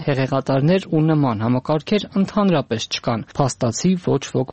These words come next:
պարտավորություն չի ստանձնում այն հատվածների համար, որտեղ հեռացման համակարգեր չկան։ Քաղաքապետարանում թեև շարունակում են Վեոլիային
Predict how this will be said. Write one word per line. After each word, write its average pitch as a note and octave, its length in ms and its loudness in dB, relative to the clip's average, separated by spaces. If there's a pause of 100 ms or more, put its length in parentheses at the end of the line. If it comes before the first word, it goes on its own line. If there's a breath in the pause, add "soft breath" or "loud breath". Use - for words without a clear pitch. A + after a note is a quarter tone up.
պարտավորություն D3+ 760 0
չի F#3+ 180 0
ստանձնում A2+ 600 2
այն G#2 180 0
հատվածների G#2+ 680 -4
համար, E3+ 280 2 (180)
որտեղ - 380 -4
հեռացման B2+ 600 -2
համակարգեր A#2 760 -2
չկան։ G2+ 380 -2 (120)
Քաղաքապետարանում D3+ 960 2 (100)
թեև A2 300 -2
շարունակում E3+ 640 2
են G#2 160 -4
Վեոլիային F3 480 2